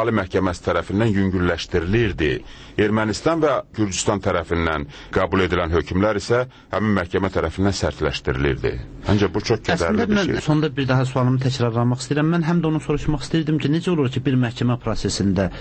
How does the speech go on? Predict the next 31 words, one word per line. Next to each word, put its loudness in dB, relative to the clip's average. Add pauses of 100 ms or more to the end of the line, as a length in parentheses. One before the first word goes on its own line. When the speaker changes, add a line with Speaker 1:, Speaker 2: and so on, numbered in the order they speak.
(120)
Speaker 2:
məhkəmə 2
nəzarətçiləri 0 (160)
prosesi 2
müşahidə 2
etmək 0
istəyən 0
insanları 2
ora 2
buraxmırlar, 0 (460)
qarşısına, 2
binanın 2
qarşısına -2
toplaşmağa 0
imkan 0
vermirlər. 2 (240)
Ancaq 0
bir, 0
yəni, 0 (100)
məhkəmə 0
prosesində 0
isə, 0 (340)
deyək -2
ki, 2 (200)
hətta 2
vəkilin 0
sözünü 0
kəsən -2
insanlara 0 (100)
qarşı -2
ciddi 0
tədbirlər 0